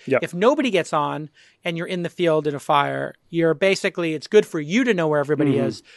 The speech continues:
Speaker 2: but nobody else knows where the team is.
Speaker 1: No, w-, well, yes. So each unit, if you're completely cut off, 'cause we're not gonna be that naive and say that we could connect everyone at all times,
Speaker 2: Right.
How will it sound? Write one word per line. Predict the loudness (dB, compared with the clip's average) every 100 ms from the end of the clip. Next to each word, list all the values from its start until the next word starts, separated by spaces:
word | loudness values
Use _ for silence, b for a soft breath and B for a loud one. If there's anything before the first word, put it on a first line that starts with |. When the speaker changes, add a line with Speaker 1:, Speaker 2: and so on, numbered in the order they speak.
| b
Speaker 2:
but | -6
nobody | 0 2 4
else | 2 0
knows | -2 -4
where | -4
the | -8
team | -10 -6 -4 -4
is. | -10 -6
Speaker 1:
No, | 4 6
w-, | 6
well, | 6 6 6 -2 -18 -16 -2
yes. | 2 2 0
So | 4 4 4 -2 0
each | 0 0
unit, | 2 2 0
if | -6 0
you're | -2 0
completely | -4 -4 -2 -2
cut | 2 2
off, | 2 0
'cause | -2 -4
we're | -4
not | -4 -2
gonna | -2 -2
be | 0
that | -2 -2
naive | -4 -2
and | -6 -6
say | -6
that | -6
we | -6
could | -10 -10
connect | -8 -4 -4
everyone | -4 -4
at | -4
all | -6
times, | -4 -4 -4 -6
Speaker 2:
Right. | -8 -8